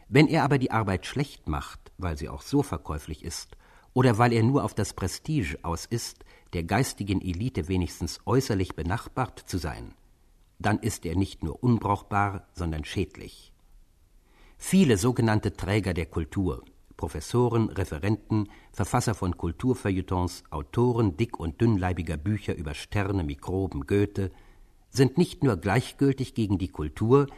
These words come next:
sondern Unkraut, das sie überwuchert. Aber immer wieder,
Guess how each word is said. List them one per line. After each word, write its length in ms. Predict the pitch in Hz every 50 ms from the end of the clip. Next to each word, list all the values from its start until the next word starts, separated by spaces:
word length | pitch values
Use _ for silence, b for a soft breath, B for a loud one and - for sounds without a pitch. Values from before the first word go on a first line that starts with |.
| B B B B
sondern 500 | - 92 117 127 135 131 135 131 127 117
Unkraut, 800 | - - - 147 165 165 - - - - 110 120 117 - - -
das 180 | - 101 - -
sie 100 | 104 98
überwuchert. 840 | - 98 87 98 92 85 95 90 - - 67 - - _ - - _ _ _ _ _ _ _ _ _ _ _ _ _ _ _ _ - _ _ _ _ _ - -
Aber 360 | 98 92 78 78 67 58 - -
immer 280 | - 131 143 147 135 95
wieder, 340 | 98 104 101 110 101 98